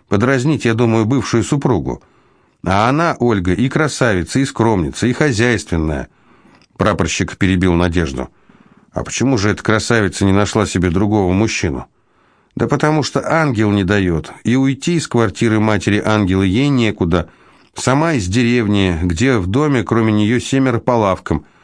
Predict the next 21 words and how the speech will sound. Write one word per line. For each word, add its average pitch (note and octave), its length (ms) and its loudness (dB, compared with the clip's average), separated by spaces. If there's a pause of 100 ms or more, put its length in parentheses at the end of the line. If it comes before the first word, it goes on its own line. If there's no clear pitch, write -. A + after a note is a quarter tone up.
(320)
В A2 80 -2
общем, D#3+ 320 0
живёт C#3 340 0
как C3+ 240 -4
в F#2+ 80 0
рабстве. G2 560 0 (460)
А F2+ 140 0
этот B2+ 300 -2
ангел G#2+ 540 -2 (180)
словно C3+ 380 -2
наслаждается D3 880 -2
её E2 160 2
мучениями». C2+ 720 -2 (1040)
«Ты B2+ 480 0
называла A#2+ 680 0
владельца A2+ 680 0
иномарки A2+ 680 0
то A2+ 200 0
Эдиком, A2 520 0
то G#2+ 320 0
ангелом. F#2 600 0